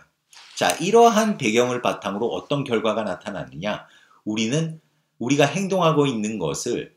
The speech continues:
알기도 전에 행동할 수 있는 일이 나타났다는 거지. 왜? 막 그냥 도망가고 있다 보니까 내가 왜 도망가는지 몰랐는데 알고 보니까 막 사자가 따라오고 있네. 이런 상황이. 왜? 손실에 대한 혐오가 훨씬 더 크니까.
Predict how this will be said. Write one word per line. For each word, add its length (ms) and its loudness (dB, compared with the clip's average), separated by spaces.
알기도 480 0
전에 460 -2
행동할 400 0
수 160 -10
있는 320 -6
일이 200 -8
나타났다는 640 -12
거지. 340 -18
왜? 300 -6
막 180 -4
그냥 220 -2
도망가고 480 4
있다 200 -2
보니까 240 -6
내가 180 -2
왜 140 -2
도망가는지 580 -4
몰랐는데 480 -4
알고 240 -8
보니까 260 -12
막 140 -16
사자가 360 -6
따라오고 360 -4
있네. 160 -10
이런 240 -8
상황이. 520 -12
왜? 320 -2
손실에 580 0
대한 280 4
혐오가 320 -4
훨씬 320 -4
더 200 -4
크니까. 500 -6